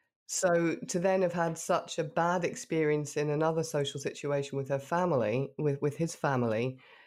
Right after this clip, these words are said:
that bit just didn't quite ring true to me, because it's almost like at work she's figured out the rules of the game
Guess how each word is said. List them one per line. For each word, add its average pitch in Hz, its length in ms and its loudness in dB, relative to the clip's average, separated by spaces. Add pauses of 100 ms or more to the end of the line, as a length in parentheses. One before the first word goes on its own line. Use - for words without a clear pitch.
(200)
that 175 220 2
bit 180 160 -2
just - 200 -10
didn't 156 240 -8
quite 156 360 0
ring 160 240 0
true 180 240 -2
to 202 140 -8
me, 202 80 2
because 175 260 -6
it's 180 140 -6
almost 196 340 0
like 165 320 0
at - 160 -6
work 175 300 0
she's - 240 -14
figured 160 300 -2
out 147 200 -2
the 151 100 -2
rules 151 300 -2
of 139 60 -4
the 139 80 -4
game 139 460 -4